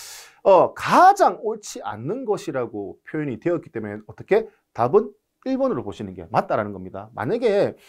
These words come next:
음, 어, 볼 수 없는 것이라고 이제 명확하게 물어봤다라고 하면 일부도, 얘도 일부 영향을 줄 수 있기 때문에,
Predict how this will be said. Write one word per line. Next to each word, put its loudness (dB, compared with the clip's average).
음, 0
어, 6
볼 6
수 0
없는 2
것이라고 4
이제 -2
명확하게 4
물어봤다라고 2
하면 -2
일부도, -2
얘도 4
일부 -2
영향을 -2
줄 -10
수 -12
있기 -10
때문에, 0